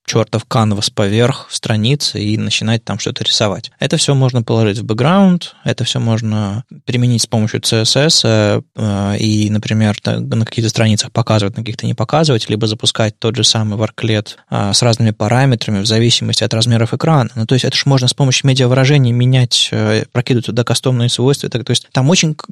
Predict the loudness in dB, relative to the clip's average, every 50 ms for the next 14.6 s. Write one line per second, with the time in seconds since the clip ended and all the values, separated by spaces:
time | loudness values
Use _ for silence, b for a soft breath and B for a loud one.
0 | -18 -8 -2 0 2 2 2 2 0 -2 _ -2 0 0 0 2 0 0 0 0
1 | 0 0 0 0 -2 -2 0 0 0 2 0 0 0 -2 -4 -8 -8 -6 -4 -4
2 | -4 -4 -6 -6 -8 -8 -8 -6 -2 0 0 0 0 0 0 0 0 B B B
3 | B B B B -6 -4 -2 0 2 2 2 4 2 2 0 -2 -2 -2 -2 -2
4 | -2 -4 -4 -4 0 0 0 0 0 0 -2 -2 -4 -4 -6 -6 -4 -4 -2 0
5 | 0 -2 -2 -4 -4 -4 -2 0 2 0 0 -2 -2 -4 -2 -2 -2 -4 -4 -6
6 | -6 -4 -4 -6 -4 -2 -2 -2 -2 -2 -4 -4 -4 -2 -2 -2 -4 -4 -6 -10
7 | -12 -10 -6 -6 -4 -2 -2 -2 0 0 0 2 2 2 0 0 2 0 0 0
8 | 0 0 -2 -2 -2 -2 -2 0 0 0 0 0 0 2 2 2 0 2 0 0
9 | 2 2 0 0 0 0 0 0 0 -2 -4 -6 -10 -12 -8 -2 -2 -2 -2 -2
10 | -2 -2 0 0 0 0 -2 -2 -2 -2 0 0 -2 -4 -4 -2 -2 0 0 -2
11 | -2 -4 -4 -2 0 0 2 2 2 0 -2 -4 b b -4 -4 -2 0 0 0
12 | 0 -2 -4 -6 -6 -6 -4 -4 -4 -4 -2 0 0 -2 -2 -4 -6 -8 -10 -12
13 | -10 -10 -8 -6 -2 0 0 2 2 2 2 0 -2 -2 0 0 2 2 2 2
14 | 2 2 2 2 2 2 2 2 2 0 0 -2